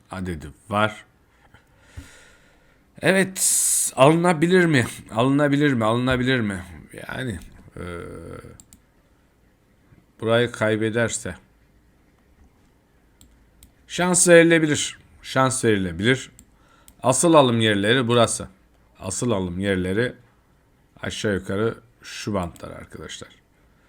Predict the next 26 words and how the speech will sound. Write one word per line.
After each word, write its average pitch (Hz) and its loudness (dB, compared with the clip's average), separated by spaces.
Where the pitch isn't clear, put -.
Kaç? 117 0
E, 95 -10
kırk 117 0
yedi. 117 2
Buradan 170 6
bir 156 4
parça, 131 6
buradan 123 2
bir 120 0
parça, 113 -4
e, - -12
yani 107 -6
orta 117 0
vadeli 98 -4
tutulabilir. 92 -6
Baktık 117 -2
burayı 110 2
kaybetti. 104 0
İkinci 107 -2
ortalama 87 -2
düşürme 95 -4
yerimiz 90 0
burası 107 -4
olur. 92 -6
Arasay'da 165 4
kırıl-, 127 -2